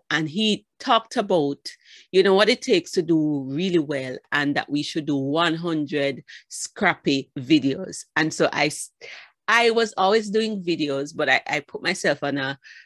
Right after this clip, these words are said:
challenge for my fortieth birthday that I would do a hundred videos, and I would do videos each week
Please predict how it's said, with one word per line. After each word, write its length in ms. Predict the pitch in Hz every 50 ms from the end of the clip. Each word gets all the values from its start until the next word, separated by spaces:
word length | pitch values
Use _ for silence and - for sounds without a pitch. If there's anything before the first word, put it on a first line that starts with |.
| _ _ -
challenge 540 | - - - 202 190 190 175 160 156 156 -
for 100 | 170 151
my 240 | 147 143 139 135
fortieth 540 | 135 - - 170 185 196 - - 175 175 -
birthday 580 | - 160 165 160 156 - - - - 139 139 139
that 260 | 123 135 135 - - _ _ -
I 220 | - 147 143 147
would 340 | 147 135 139 143 131 123 117
do 400 | 131 147 147 135 135 139 131 131 - - _ _ -
a 60 | 151
hundred 500 | 156 180 180 165 151 - - 139 123 127
videos, 400 | 165 214 208 208 160 135 135 - - -
and 240 | - 139 147 143 - - -
I 180 | - 139 143 147
would 220 | 143 143 143 131
do 180 | 120 143 143 135
videos 540 | 117 147 156 139 139 139 135 139 131 - - _ -
each 480 | 165 160 151 151 147 - - - - - _ - - - - _ -
week 420 | 143 160 175 170 135 - - -